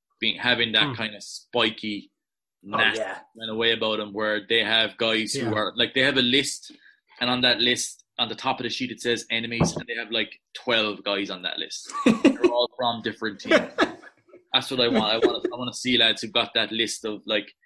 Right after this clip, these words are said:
Speaker 1: a hate list, guys who they
Speaker 3: Yeah.
Speaker 1: despise.
Speaker 3: Yeah, I love that. 'Cause, like,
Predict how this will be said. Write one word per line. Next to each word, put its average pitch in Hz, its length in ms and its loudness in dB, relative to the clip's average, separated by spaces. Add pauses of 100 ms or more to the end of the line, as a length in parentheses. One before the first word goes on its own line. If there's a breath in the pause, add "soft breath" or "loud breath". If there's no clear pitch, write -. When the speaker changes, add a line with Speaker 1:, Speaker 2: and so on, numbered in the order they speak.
(180 soft breath)
Speaker 1:
a 110 100 -4
hate 123 400 0
list, - 420 -4 (200)
guys 113 220 0
who 110 80 -6
they 110 80 0
Speaker 3:
Yeah. 127 100 4
Speaker 1:
despise. 101 560 -6 (500 soft breath)
Speaker 3:
Yeah, 135 260 0
I 160 140 4
love 170 140 2
that. - 220 -4
'Cause, 151 120 -4
like, 190 120 2